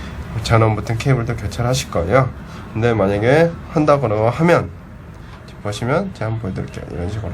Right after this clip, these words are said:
이런 식으로 보이시죠? 이런 식으로, 이런 식으로, 이런 식으로 하면 이렇게 전원 버튼 케이블도 분리하실 수가 있으세요.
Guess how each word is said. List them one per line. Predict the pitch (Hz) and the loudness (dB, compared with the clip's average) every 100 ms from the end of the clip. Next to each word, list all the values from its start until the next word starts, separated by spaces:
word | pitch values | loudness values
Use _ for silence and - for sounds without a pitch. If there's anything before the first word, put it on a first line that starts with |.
| - - - - - - - - - - - - - | -10 -14 -14 -14 -16 -14 -14 -14 -14 -14 -12 -10 -6
이런 | 92 | -6
식으로 | - 104 95 | -6 -6 -6
보이시죠? | - 101 - - - - - - - - - - - - - - - - - - - - - - - - - | -6 -8 -4 -6 -6 -12 -14 -14 -12 -14 -14 -14 -14 -14 -12 -12 -12 -12 -12 -12 -12 -12 -12 -12 -12 -10 -4
이런 | 104 | -4
식으로, | - - 92 - - - - - - - - - - - - - - - - - - - - - | -2 -4 -6 -6 -8 -8 -8 -8 -8 -8 -8 -8 -8 -8 -8 -8 -8 -10 -8 -8 -6 -6 -8 -4
이런 | 107 110 | 0 2
식으로, | 104 - 101 - - - - - - - - - - - - - - - - - | 2 0 -2 -4 -6 -8 -8 -6 -8 -8 -8 -6 -6 -6 -6 -6 -6 -6 -4 -2
이런 | - 107 107 | 2 2 4
식으로 | 110 95 95 - - - - | 2 2 0 -4 -6 -6 -4
하면 | - 139 160 | 4 6 6
이렇게 | 101 92 - 156 | 4 2 4 4
전원 | 170 - 113 | 4 4 4
버튼 | 117 113 | 4 2
케이블도 | - 156 117 110 139 139 | 2 2 2 4 4 6
분리하실 | 107 107 110 120 | 4 4 4 2
수가 | - 87 | 0 0
있으세요. | 98 - 101 90 87 | 0 0 0 2 2